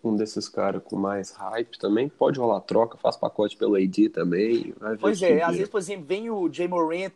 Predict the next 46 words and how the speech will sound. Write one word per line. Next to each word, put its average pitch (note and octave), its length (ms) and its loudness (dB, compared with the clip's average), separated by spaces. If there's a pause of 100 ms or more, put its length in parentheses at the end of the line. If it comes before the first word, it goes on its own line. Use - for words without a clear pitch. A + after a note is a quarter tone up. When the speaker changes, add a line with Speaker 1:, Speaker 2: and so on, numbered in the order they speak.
Speaker 2:
e E3+ 60 -6
faz D#3+ 200 2
pacote E3 300 0
pelo D#3+ 160 -2
A D#3+ 80 0
D. C#3+ 260 -12 (880)
Speaker 1:
É. - 40 -6
Speaker 2:
Não G2 200 6
sei. C#3+ 280 -8 (200)
Ou, F#3 340 4 (100)
ou F3+ 180 4
manda F3 280 2
o E3+ 80 0
Dennis D#3+ 400 -6
no C#3+ 60 -20
pacote. D3 440 -4
O D3 200 -12
Dennis F3+ 200 -10
eles G#3+ 100 -8
não E3 260 -16 (100)
vão C#3 120 6
aceitar. - 440 -6 (420)
Speaker 1:
Não. F#3 220 6
Speaker 2:
<laughs> F#3+ 420 4
Mas, F#3 340 0 (520)
mas E3 280 0
manda F3 340 -6
o E3+ 100 0
Jay D#3+ 140 -6
Morant D#3+ 560 -8
ou D#3+ 140 -2
o D3 40 -10
Ken, E3 380 -10
não E3 180 -14
sei. E3 240 -2
Eu E3+ 60 8
acho G#3 160 2
que, B3+ 260 -2 (240)
cara, G#3 220 2
esse G3+ 160 0
top A3+ 180 -8
quatro G3+ 240 -6
pra G3 80 -4
mim G3 120 -12
tá G3 120 -6
ideal. F#3+ 460 -4